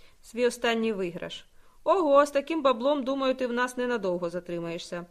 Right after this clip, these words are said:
присвиснув салага, що приймав Назара у К П З, і почав рахувати та переписувати кількість купюр. «Я теж так думаю», у тон йому відповів затриманий і, заклавши руки назад в замок,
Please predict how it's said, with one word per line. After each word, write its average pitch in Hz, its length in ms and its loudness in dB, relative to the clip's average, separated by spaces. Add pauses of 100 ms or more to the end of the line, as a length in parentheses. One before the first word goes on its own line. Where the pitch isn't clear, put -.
(540)
присвиснув 240 640 -2
салага, 302 640 2
що - 220 -8
приймав 214 360 -2
Назара 202 420 0
у 233 80 -2
К 196 140 -4
П 185 160 -4
З, 240 240 -4 (500)
і 269 100 -8
почав 269 420 0
рахувати 233 600 2
та 214 120 0
переписувати 208 880 -4 (380)
кількість 220 360 -8
купюр. 180 380 -8 (800)
«Я 311 140 6
теж 254 220 0
так 190 180 -4
думаю», 165 440 -8 (100)
у 196 100 -8
тон 247 220 0
йому 208 180 -2
відповів 196 460 -6
затриманий 254 720 -2 (480)
і, 240 100 -4
заклавши 247 520 0
руки 226 260 -2
назад 208 580 -2
в 202 80 -14
замок, 214 500 -2